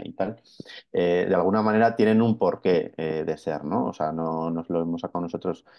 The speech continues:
eh, de la chistera y de alguna manera, eh, cada elemento, pues, eh, lo-, los circulitos que vais viendo aquí, el mapeo, la escucha, que igual po-, podéis tener una idea, ¿no? Y seguramente estáis haciendo,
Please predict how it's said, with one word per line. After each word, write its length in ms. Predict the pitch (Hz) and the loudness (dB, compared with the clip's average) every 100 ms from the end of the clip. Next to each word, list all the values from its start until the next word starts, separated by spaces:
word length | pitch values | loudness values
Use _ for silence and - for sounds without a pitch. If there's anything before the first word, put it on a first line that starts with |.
| _ _ | _ _
eh, 540 | - 87 82 82 82 80 | -4 -2 0 0 0 0
de 120 | 90 | 0
la 120 | 87 | 0
chistera 420 | 82 87 - 104 107 | 0 -4 -2 2 2
y 60 | |
de 60 | 95 | 2
alguna 240 | 85 92 | 0 -2
manera, 440 | 98 101 107 101 - | 0 0 0 -2 -4
eh, 180 | 90 87 | -4 -2
cada 200 | 92 104 | 0 2
elemento, 500 | 104 101 101 107 127 | 2 2 -2 -2 -4
pues, 160 | 98 - | -6 -10
eh, 480 | 87 87 85 82 85 | -10 -8 -8 -8 -8
lo-, 220 | 85 85 - | -6 -8 -6
los 160 | 87 | -8
circulitos 500 | - - 90 98 98 | -6 -2 0 0 -2
que 80 | - | 0
vais 180 | 101 98 | 0 2
viendo 200 | 98 98 | 2 2
aquí, 360 | 92 113 127 127 _ _ - | 0 0 -2 -2 _ _ -4
el 120 | 90 | 0
mapeo, 760 | 87 87 101 101 101 101 101 101 | 2 2 4 6 6 6 6 6
la 120 | 90 | 2
escucha, 420 | 85 - 110 92 | -2 -6 -6 -6
que 180 | 101 - _ _ _ | -8 -10 _ _ _
igual 300 | 95 92 101 | -4 0 0
po-, 220 | - - 110 | -2 -10 -2
podéis 200 | 98 98 | -2 0
tener 180 | 107 | 0
una 160 | 95 92 | 0 -2
idea, 320 | 90 90 80 | -2 -2 -2
¿no? 140 | 85 143 | -4 -6
Y 40 | |
seguramente 460 | 147 92 92 98 101 | -6 -6 -4 -4 -8
estáis 180 | 104 98 | -8 -8
haciendo, 420 | 101 101 101 | -4 -2 -2